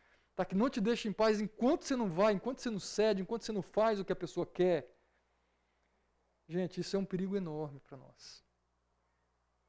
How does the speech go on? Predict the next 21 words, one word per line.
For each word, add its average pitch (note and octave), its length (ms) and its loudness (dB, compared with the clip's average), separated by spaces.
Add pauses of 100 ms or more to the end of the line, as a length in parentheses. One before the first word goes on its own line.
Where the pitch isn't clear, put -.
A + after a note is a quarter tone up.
(240)
Tem F3+ 140 -2
gente F3 280 -6
que - 80 -14
vai E3+ 160 -2
pressionar E3 440 -8
o D#3+ 60 -6
tempo E3+ 420 -12 (120)
todo D3+ 320 -8
pra D3+ 180 -8
você, C#3 420 -10
moça, D3 540 -6
pra D#3 140 -8
você, C#3+ 340 -10
jovem, C#3 500 -6
rapaz, C#3+ 440 -6
vai D#3 120 -6
pressionar F3 560 -6 (140)
pra F#3+ 100 -2
ter G3+ 200 0
alguma G3+ 280 2
coisa. D3 440 -8